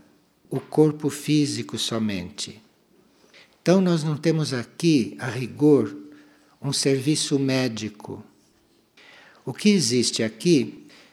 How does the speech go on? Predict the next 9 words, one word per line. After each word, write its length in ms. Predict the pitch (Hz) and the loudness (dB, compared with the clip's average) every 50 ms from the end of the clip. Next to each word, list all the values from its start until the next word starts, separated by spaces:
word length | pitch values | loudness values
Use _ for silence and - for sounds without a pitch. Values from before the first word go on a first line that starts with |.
| _ _ _ _ - | _ _ _ _ -4
é 160 | - 139 151 | 0 0 2
um 140 | 160 165 170 | 2 2 2
apoio, 1000 | 170 160 - - - - - 175 175 175 175 165 147 123 110 101 92 - - - - - - - _ - - - _ _ _ _ _ _ _ _ _ - | 0 0 -4 -8 -16 -4 4 6 6 8 8 6 4 4 2 2 0 -2 -6 -12 -16 -20 -20 -20 _ -20 -20 -20 _ _ _ _ _ _ _ _ _ -4
é 100 | 135 139 | -2 0
um 120 | 139 147 | 2 2
apoio 880 | 143 147 - - - - 175 175 165 147 123 110 98 92 90 98 - - - - _ _ _ - | 0 -2 -6 -8 2 6 8 8 8 8 4 4 0 0 -4 -6 -12 -16 -20 -20 _ _ _ -2
no 180 | 135 165 180 | 0 0 0
plano 400 | 156 156 - 127 123 117 117 113 | 2 2 0 2 4 4 2 2
físico 920 | 110 - - - 190 185 170 139 117 101 107 101 - - - - - - | 0 -4 -2 2 4 4 4 4 2 -2 -4 -6 -6 -12 -14 -14 -14 -16